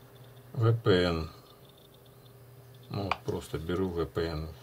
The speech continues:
ввожу. Здесь находим, ну, на ваше усмотрение, как хотите. Выбираете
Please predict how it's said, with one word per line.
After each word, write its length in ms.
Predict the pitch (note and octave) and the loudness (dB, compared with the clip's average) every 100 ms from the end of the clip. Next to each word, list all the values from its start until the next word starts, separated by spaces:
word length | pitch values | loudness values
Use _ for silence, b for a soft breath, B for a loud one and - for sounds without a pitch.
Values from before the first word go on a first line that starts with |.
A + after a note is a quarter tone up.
| - | -6
ввожу. 420 | E2 D#2+ D#2+ - - - B B B B B - - - - - - - - - | -6 -4 -6 -6 -14 -20 B B B B B -20 -20 -20 -20 -20 -20 -20 -12 -2
Здесь 380 | G#2 G#2+ A2+ A2+ | 6 10 12 10
находим, 640 | A2 - A2 F#2+ F#2 D#2 - - - - - - - - - - - - - - - | 6 10 10 10 6 4 -8 -20 -20 -20 -20 -20 -20 -20 -20 -20 -20 -20 -20 -16 -4
ну, 220 | G#2+ A2+ | 0 2
на 160 | F#2+ | 6
ваше 320 | G2 G2 - G2+ | 6 6 6 4
усмотрение, 680 | F#2+ G2+ F#2+ - G2+ F2 | 4 4 4 6 6 4
как 220 | - D#2+ - | 0 -4 -2
хотите. 640 | - E2 - D#2+ F2+ E2 - - - b b b b b b b - - - - - - - - - - - - - - - | -4 -4 -4 -6 -6 -8 -12 -20 -20 b b b b b b b -20 -20 -20 -20 -20 -20 -20 -20 -20 -20 -20 -20 -20 -12 -4
Выбираете 1040 | F#2 G2 F#2+ G#2 G2 F2+ F2 E2 F#2 E2+ | 2 6 10 10 12 10 6 2 -2 -2